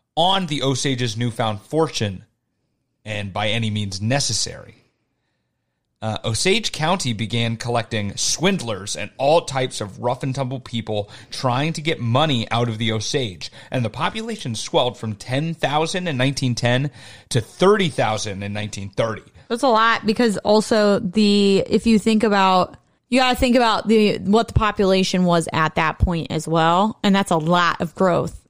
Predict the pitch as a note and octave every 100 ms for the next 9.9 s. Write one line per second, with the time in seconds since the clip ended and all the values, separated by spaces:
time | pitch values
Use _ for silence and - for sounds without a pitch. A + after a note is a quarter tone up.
0 | _ - G#3+ B3 C4+ C4+ A#3+ B3 - A#3
1 | A3 G#3+ G3+ F#3+ F3+ G3 F#3+ G3 F#3+ F3
2 | F3+ F3+ E3+ E3+ G3+ F3+ E3+ E3 E3 -
3 | _ _ _ _ _ - G#3 F#3+ F#3 E3
4 | D#3 D#3+ F#3 D3 - - - - - -
5 | _ _ _ _ _ _ C#3+ D3 G2+ -
6 | _ _ B2+ C#3 G3 F3 E3+ G2 F#2+ E2+
7 | F#2+ - A3+ A#3 B3 A#3 G#3+ G#3+ G3+ F#3
8 | G#3 G#3 G#3 F#3 F3 F#3 F3 E3 B2 -
9 | G3 F3+ F3+ F#3 E3+ F3+ E3+ E3+